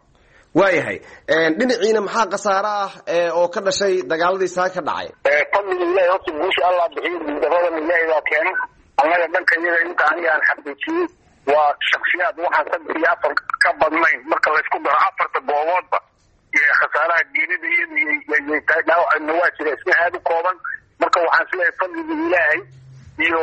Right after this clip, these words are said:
Speaker 2: mataqaanaa hawshaas khasaare dhanka iyaga aad buu u yar yahay marka la barbar dhigo nimanka khawaarijta saaka jugta ku dhacday.
Speaker 1: Waayahay. Ee, dabcan xeryihii la weeraray waxaa wararku ay sheegayaan in gaadiid, ee, qaraxyo saaran yahay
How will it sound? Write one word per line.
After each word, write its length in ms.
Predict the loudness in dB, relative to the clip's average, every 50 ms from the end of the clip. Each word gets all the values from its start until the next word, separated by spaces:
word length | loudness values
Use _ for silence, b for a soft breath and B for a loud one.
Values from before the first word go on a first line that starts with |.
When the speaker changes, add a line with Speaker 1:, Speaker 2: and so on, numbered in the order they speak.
| -2 -2 -2
Speaker 2:
mataqaanaa 600 | -2 -2 0 0 0 2 2 2 4 2 2 2
hawshaas 440 | 0 -2 -4 -2 -2 -2 -2 -4 -6 -12 -12 -10 -10 -10 -12 -16 -20 -10 -4 -2
khasaare 480 | 0 0 0 2 2 2 2 4 2 2
dhanka 280 | 0 0 -2 0 0 -2
iyaga 260 | -2 -2 -2 0 0 2 2
aad 260 | 2 2 2 2 0 -2
buu 200 | _ -10 -10 -10 -8 -4
u 140 | -2 -2
yar 180 | 0 0 0 0
yahay 220 | 0 0 0 0
marka 240 | 0 -2 -2 0 0 0
la 120 | 0 0
barbar 300 | -2 -2 -4 -4 -4 -4 -4
dhigo 240 | -4 -4 -2 -2 -2 -2 B B B _
nimanka 320 | -2 0 0 2 2 2 2
khawaarijta 460 | 0 0 0 0 0 0 0 -2 -2 -2 0
saaka 280 | 0 0 0 2 0 0
jugta 280 | -2 -4 -8 -6 -6 -4
ku 120 | -4 -2
dhacday. 300 | 0 0 0 0 -2 -4 -8 _ _
Speaker 1:
Waayahay. 420 | 0 2 4 4 4 2 0 -2 -6 B B B B B
Ee, 200 | B 2 2 2
dabcan 360 | 2 0 0 2 2 0 0 0
xeryihii 380 | 0 0 0 0 0 2 2
la 120 | 2 2 2
weeraray 440 | 2 2 0 0 0 0 0 0 0
waxaa 240 | -2 -2 0 0 0
wararku 280 | 0 0 -2 -4 -4 -4
ay 120 | -4 -2
sheegayaan 560 | -2 0 0 0 0 0 0 0 0 0 -2 -2
in 160 | -2 -2 -2 0 2
gaadiid, 440 | 2 2 2 2 0 -2 -4 -6 -6 -8 -6 -2
ee, 220 | 0 2 2 2 2
qaraxyo 360 | 2 0 0 0 -2 -4 -2
saaran 300 | 0 2 2 2 2 0
yahay 280 | 0 -2 -2 -4 -4